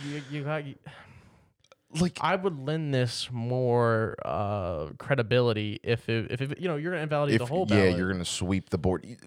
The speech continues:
Speaker 2: to me, the part that scares me, this worries me for the American public,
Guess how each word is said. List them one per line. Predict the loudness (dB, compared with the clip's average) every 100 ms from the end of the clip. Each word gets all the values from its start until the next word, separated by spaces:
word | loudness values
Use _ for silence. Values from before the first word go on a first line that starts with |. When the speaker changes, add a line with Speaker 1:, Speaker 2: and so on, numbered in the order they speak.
| -12
Speaker 2:
to | 0 2
me, | 2 2 0 -6 -14 -20 -20 _ _ 0
the | 2
part | 4 6 6
that | 4 2
scares | -2 -2 -2 0 2 0
me, | -4 0
this | 2 2
worries | 2 6 8 8 4 0 -4
me | -4
for | -4 -4
the | -2
American | -2 -2 -2 -4
public, | -2 -2 -2 -8